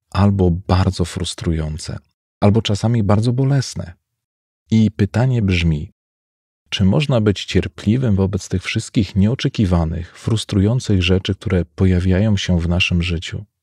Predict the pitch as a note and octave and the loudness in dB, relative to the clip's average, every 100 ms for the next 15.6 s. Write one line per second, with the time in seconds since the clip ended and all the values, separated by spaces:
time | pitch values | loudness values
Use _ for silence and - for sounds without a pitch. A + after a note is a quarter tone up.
0 | _ _ _ _ _ _ _ _ _ G#2 | _ _ _ _ _ _ _ _ _ -4
1 | - E3+ D#3+ G2 A#2+ D3 - A2 - F2+ | -2 0 2 2 2 0 0 -2 2 2
2 | G2+ B2 G#2+ - G2 F2 F#2 - - C3 | 2 0 -2 0 0 2 0 -2 -2 0
3 | D3 B2 G#2 - A#2+ A#2+ F2 E2 B2 - | 2 0 -4 -2 0 2 2 0 0 -6
4 | - G#2+ A2 G2 - - F2 A#2+ C#3 B2+ | -8 -4 -2 -2 -4 -6 -4 -2 0 -2
5 | - F#2+ - - F#2+ F#2+ F2+ F#2 G#2 G#2+ | -2 -4 -4 0 0 0 -2 2 2 2
6 | E2+ - - E3 E3+ D#3 D3 C#3 C#3 B2 | -2 -4 -2 -2 0 -2 0 2 2 2
7 | G2 F2+ E2+ E2 G2 - C#3+ C3+ - F2 | 0 0 -2 -2 -4 -4 -4 -4 0 -2
8 | C#2+ E2+ - - _ _ _ - - G#2 | -2 -8 -10 -16 _ _ _ -6 0 2
9 | A#2+ C3+ A#2 G#2+ - F#2 F#2 F2+ F2+ F2 | 2 0 -2 -4 -4 0 2 2 0 -2
10 | - - D#2+ D#2+ D#2 D#2 - _ _ _ | -4 -4 -4 -4 -6 -10 -16 _ _ _
11 | _ _ _ _ _ _ _ - A#2+ - | _ _ _ _ _ _ _ 0 2 4
12 | F2+ E2+ F#2 - G#2+ B2 C#3 C3+ G#2 - | 2 2 0 0 -2 0 -2 -2 -4 -6
13 | - - _ _ _ _ _ - F2 B2 | -14 -18 _ _ _ _ _ -2 2 2
14 | E3 F#2+ E2+ F#2 C3+ C#3+ B2+ A#2+ - G2+ | 2 2 0 0 0 0 0 -2 0 0
15 | G2 - F2+ G2 - - | 0 -4 -8 -10 -12 -16